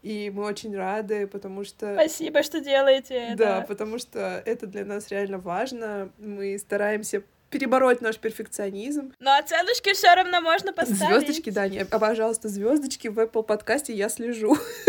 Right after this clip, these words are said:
Speaker 1: Можно отзывы ещё написать.
Speaker 2: Отзывы, комментарии, чтобы рейтинг у нас был, э, как у перфекционистов.
Speaker 1: Всех любим, обнимаем, будьте здоровы, мойте руки, берегите себя, оставайтесь дома.
Speaker 2: Ей!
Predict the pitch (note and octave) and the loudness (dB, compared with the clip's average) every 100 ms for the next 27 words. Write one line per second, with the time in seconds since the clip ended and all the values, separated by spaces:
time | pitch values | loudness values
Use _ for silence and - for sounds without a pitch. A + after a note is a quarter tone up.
0 | - - D5 A#4 - G#4+ - A#4+ - _ | 8 4 -14 -12 -8 -8 -4 -4 -4 _
1 | - - C4+ A3+ D4 D4 A3+ A#3 A3 G3+ | -20 -20 0 2 4 4 2 2 2 0
2 | G3 G3+ F#3 F3+ - F3 E3 - _ G#3+ | -2 -4 -8 -8 -10 -10 -10 -12 _ -8
3 | - C4+ C#4+ D#4+ D4 D4 C4+ C#4 - B3+ | 6 8 8 6 0 2 0 0 4 8
4 | C4 C#4+ C#4 - C4 B3+ B3+ C#4 F#4 E4 | 8 6 0 -2 -2 0 2 2 2 -2
5 | D#4 C4+ C4+ C#4+ A#3 A#3+ C4 C4+ B3+ A#3+ | 0 4 4 4 -2 4 6 6 6 2
6 | A3+ A#3 A#3 A#3 B3+ _ _ _ B3+ C4+ | -4 -6 -8 -12 -16 _ _ _ -2 0
7 | G4 E4 E4 D#4+ - - B3 A#3+ B3 - | 2 0 0 -4 -4 -6 -6 -8 -12 -14
8 | D#4 - - - _ _ - A#3 A#3 A#3+ | -16 -14 -18 -20 _ _ -8 -6 -6 -8
9 | B3+ C#4+ A#3+ G#3 A3 G#3+ G#3+ C4+ C#4+ B3 | -6 -6 -6 -8 -10 -8 -6 -6 -6 -8
10 | G#3 A3+ - G#3+ F#3+ G3 A#3 B3+ G#3+ G3+ | -8 -10 -10 -8 -4 -4 -4 -4 -6 -8
11 | G3 G3 A3 B3 G3 G3 F#3+ G3+ - G3+ | -6 -6 -6 -8 -8 -8 -8 -14 -14 -12
12 | F#3 G#3+ A3 F#3+ F#3 F#3 G3 E3+ D#3+ F3+ | -8 -8 -10 -12 -12 -12 -14 -10 -10 -12
13 | - _ C4+ B3 C4 C4+ C#4 C#4+ C4+ C4+ | -18 _ -12 0 4 4 4 2 2 2
14 | C4 B3+ B3 A#3+ A3 | 0 -4 -8 -10 -14